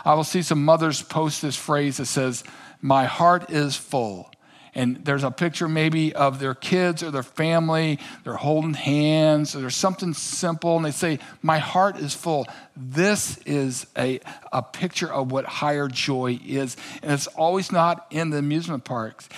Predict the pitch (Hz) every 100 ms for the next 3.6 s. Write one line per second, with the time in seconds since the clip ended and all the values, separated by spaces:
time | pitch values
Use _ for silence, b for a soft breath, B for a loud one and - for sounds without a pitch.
0 | B 143 - 165 185 180 156 175 175 165
1 | 160 160 143 131 160 170 - B B 160
2 | 147 139 147 165 170 - 165 147 135 -
3 | 156 156 160 131 117 -